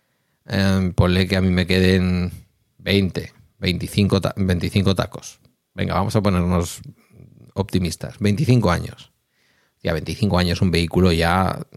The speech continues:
por muchas cosas, mm, aunque le, aunque le, me gaste cinco mil pavos y les cambie la, le cambie las baterías, mm, no lo veo. Entonces digo,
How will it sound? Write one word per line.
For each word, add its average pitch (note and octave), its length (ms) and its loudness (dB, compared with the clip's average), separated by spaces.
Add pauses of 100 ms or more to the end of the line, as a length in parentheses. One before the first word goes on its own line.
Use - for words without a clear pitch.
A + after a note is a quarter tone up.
(440)
por E2+ 140 -6
muchas E2+ 320 -2
cosas, F#2 560 -6 (340)
mm, F#2 540 -10
aunque F#2+ 280 0
le, G2 320 6
aunque G#2+ 240 4
le, G#2 220 4
me G2+ 180 4
gaste A#2 280 2
cinco A#2+ 260 4
mil G#2+ 200 4
pavos A2+ 260 4
y A2 60 4
les F#2 140 0
cambie G2+ 280 4
la, F#2+ 160 2
le F#2 160 0
cambie G2 240 2
las E2+ 140 -2
baterías, D#2 560 -8 (1160)
mm, F#2 340 -2
no F2+ 140 6
lo E2+ 120 4
veo. E2+ 260 -2 (480)
Entonces F#2+ 280 2
digo, F2 380 0